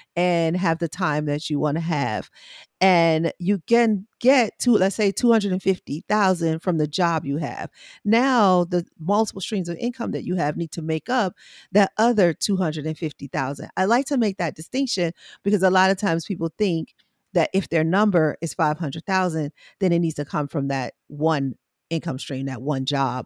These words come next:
that they have. But sometimes you can take a job that might be two hundred and fifty thousand and get,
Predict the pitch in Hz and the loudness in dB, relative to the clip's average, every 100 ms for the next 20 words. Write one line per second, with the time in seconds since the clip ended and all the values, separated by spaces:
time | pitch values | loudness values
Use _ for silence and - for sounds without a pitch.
0 | - 139 - 127 143 117 107 - - - | -6 -6 -6 -10 -10 -10 -12 -14 -20 -6
1 | 180 - 214 214 180 170 170 160 220 233 | -4 0 2 2 0 -2 -4 -6 -2 -2
2 | 254 - 165 156 147 143 147 _ - _ | -2 -6 -4 -2 -2 -2 -6 _ -20 _
3 | - 147 143 135 139 170 160 139 139 143 | -2 0 0 -2 -2 -2 0 0 -2 -4
4 | 151 - 143 143 135 143 135 - 160 147 | -6 -8 -8 -6 -6 -6 -8 -6 -8 -2
5 | 143 135 | -2 -2